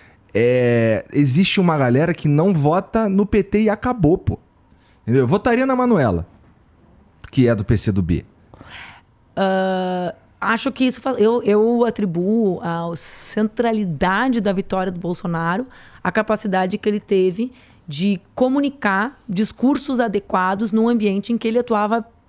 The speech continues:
Speaker 2: sozinho, né? Ah, com as pessoas ignorando a relevância daquele ambiente. O que pode parecer <laughs> pra ti que eu tô dizendo um negócio menos grave, mas pra mim é mais grave.
Speaker 1: Ah.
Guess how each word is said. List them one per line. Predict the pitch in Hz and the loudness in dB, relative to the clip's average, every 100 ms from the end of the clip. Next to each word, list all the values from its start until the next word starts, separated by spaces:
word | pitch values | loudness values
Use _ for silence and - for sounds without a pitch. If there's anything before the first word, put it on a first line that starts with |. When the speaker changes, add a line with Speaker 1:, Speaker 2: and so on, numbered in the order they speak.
| - | -10
Speaker 2:
sozinho, | - 554 240 202 - _ - _ _ - - - _ - | -8 0 0 0 -6 _ -20 _ _ -20 -20 -20 _ -4
né? | 180 190 226 - | -2 0 -2 -2
Ah, | 165 165 165 160 156 156 - - | 0 2 2 0 -2 -4 -8 -2
com | 220 | -2
as | |
pessoas | 220 220 220 208 | 0 0 0 0
ignorando | 220 233 220 208 | 0 2 2 0
a | 220 | 0
relevância | 226 233 202 208 220 | 0 0 0 0 0
daquele | 220 214 214 | 0 0 0
ambiente. | 226 247 190 - - - - _ | 0 0 -2 -4 -16 -20 -20 _
O | 208 | -6
que | - | -4
pode | - 226 226 | -2 -2 -2
parecer | 240 220 214 - | -2 0 -2 -6
<laughs> | |
pra | - 180 | -8 -8
ti | - | -4
que | 202 | -4
eu | |
tô | 196 196 | -2 -2
dizendo | 170 190 185 | -2 -4 -4
um | |
negócio | 180 180 185 175 | -4 -4 -4 -2
menos | 180 214 170 | 0 0 -2
grave, | 180 180 208 196 | -2 0 0 -2
mas | 180 | -2
pra | - 180 | -2 -2
mim | 170 | -2
é | |
mais | 185 180 | -2 -4
grave. | 190 240 208 156 147 | -2 -2 -2 -4 -2
Speaker 1:
Ah. | 92 | -2